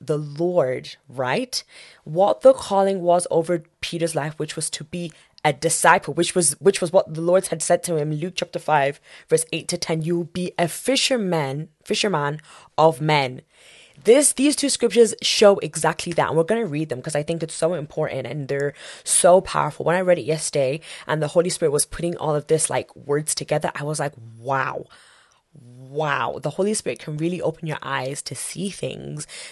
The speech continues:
that you really, anyways, we're getting off topic. So let's go to Acts chapter two, verse fourteen. Acts chapter two, verse fourteen. "But Peter, standing with the eleven, raised his voice and addressed them,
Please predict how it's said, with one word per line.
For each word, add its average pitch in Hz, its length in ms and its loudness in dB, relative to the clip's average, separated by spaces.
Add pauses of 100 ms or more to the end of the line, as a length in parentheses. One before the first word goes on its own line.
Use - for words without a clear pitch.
that 156 140 0
you 165 220 -4
really, 156 420 -2 (420)
anyways, 165 320 4
we're 190 120 2
getting 196 220 6
off 180 80 4
topic. - 320 -6
So 180 100 2
let's 202 140 4
go - 100 -2
to - 180 -2
Acts 170 200 0
chapter - 180 -10
two, 151 160 -4
verse 143 140 -8
fourteen. 117 480 -8 (160)
Acts 190 260 0
chapter 214 160 -8
two, 170 200 -8
verse 156 160 -10
fourteen. - 440 -12 (360)
"But 170 180 -2
Peter, 254 320 0
standing 226 480 0
with 226 100 -6
the 185 120 -4
eleven, 143 600 -4
raised 190 460 4
his 151 140 -4
voice 160 340 2
and 143 80 -4
addressed 139 400 -4
them, 131 200 -8